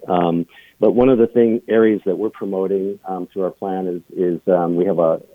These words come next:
a goal of planting a million trees in the county by twenty thirty. And that's not just county staff planting trees, it's really engaging all res-, residents, um, in this effort. Um,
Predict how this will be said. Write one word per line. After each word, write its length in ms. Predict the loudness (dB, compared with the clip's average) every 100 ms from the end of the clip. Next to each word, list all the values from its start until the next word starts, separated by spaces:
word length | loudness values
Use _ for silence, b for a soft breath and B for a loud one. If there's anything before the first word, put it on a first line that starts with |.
| _ _ -12
a 80 | -8
goal 340 | 0 2 4
of 120 | 0 -2
planting 380 | -2 -2 -2
a 20 | -2
million 320 | 0 -2 -2
trees 340 | 0 2 2 -2
in 60 |
the 80 | -8
county 480 | -8 -8 -4 -4 -6 _ b b b -2
by 180 | 0 2
twenty 320 | 2 2 2
thirty. 500 | 4 4 4 0 -4 _ _ _ -4
And 160 | 0
that's 200 | 0 0 -4 -20 -12 -4
not 300 | -2 -2 -2
just 180 | -6 _ -8
county 280 | -4 -4 -4
staff 300 | 0 2 2 -2
planting 400 | -6 -4 -4 -8
trees, 400 | -2 0 2 0
it's 180 | -4 -2
really 300 | 2 4 4
engaging 580 | 2 2 2 4 0 0
all 300 | 2 2 2
res-, 720 | 0 -2 -14 _ _ -12 -8
residents, 640 | -2 0 0 0 0 -2 -8
um, 320 | -6 -4 -4 -2
in 120 | -2
this 120 | -4 -2
effort. 440 | -2 -2 -6 -10 _ b b b b
Um, 480 | 0 2 2 0 -4